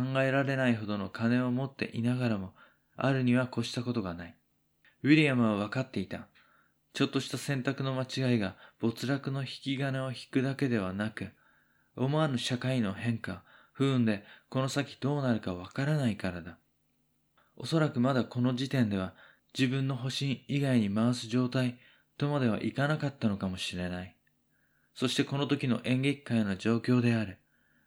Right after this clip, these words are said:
生き残りをかけて新たな演劇を生み出そうと、劇場や劇団と共に動いていた時期だ。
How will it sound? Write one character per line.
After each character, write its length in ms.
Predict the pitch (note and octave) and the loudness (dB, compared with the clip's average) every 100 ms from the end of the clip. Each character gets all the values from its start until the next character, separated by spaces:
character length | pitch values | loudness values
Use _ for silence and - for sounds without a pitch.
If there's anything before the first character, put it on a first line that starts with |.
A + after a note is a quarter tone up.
| _ _ _ - | _ _ _ -4
生 100 | B2 | -2
き 120 | C3+ | 0
残 260 | C3 B2+ | 0 4
り 100 | C3+ | 4
を 80 | C3 | 4
か 140 | B2+ C3 | 2 -2
け 100 | B2 | 0
て 160 | - | -2
新 260 | - C3 C#3 | 0 2 2
た 120 | B2 | 2
な 120 | A2+ - | 2 2
演 140 | B2 | 0
劇 260 | B2 B2 B2+ | 0 0 -2
を 60 | |
生 140 | A#2 B2 | -2 0
み 100 | B2+ | 0
出 140 | C3 | 0
そ 140 | B2 C3 | -2 -2
う 40 | |
と、 240 | A#2 G2+ - - _ _ | -2 -4 -6 -20 _ _
劇 260 | B2 A#2+ B2 | 4 4 2
場 220 | B2+ C3+ | 0 2
や 140 | C3+ | 2
劇 280 | B2 A2+ A#2+ | 2 2 2
団 160 | C3+ C3+ | 0 0
と 120 | C#3 | -2
共 280 | C3+ C3 C3+ | -2 -2 2
に 140 | A2+ - | 0 0
動 200 | G#2 B2+ | 2 2
い 60 | B2 | 2
て 100 | A2 | -2
い 100 | G2+ | -2
た 120 | F#2 | -8
時 160 | - | -8
期 120 | F#2+ F#2 | -6 -8
だ。 200 | F2+ | -8